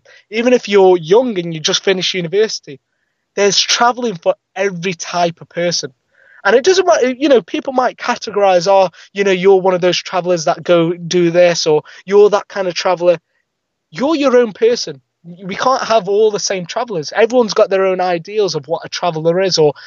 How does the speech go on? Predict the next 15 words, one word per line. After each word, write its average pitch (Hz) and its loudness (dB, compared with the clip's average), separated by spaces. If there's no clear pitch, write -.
what 170 2
they're 170 2
capable 208 0
of 170 0
pushing 180 -4
themselves 160 0
to. 226 2
And 202 2
I 254 4
feel 254 2
like 175 -2
just 240 -2
get 233 0
that - -6
taste. - -10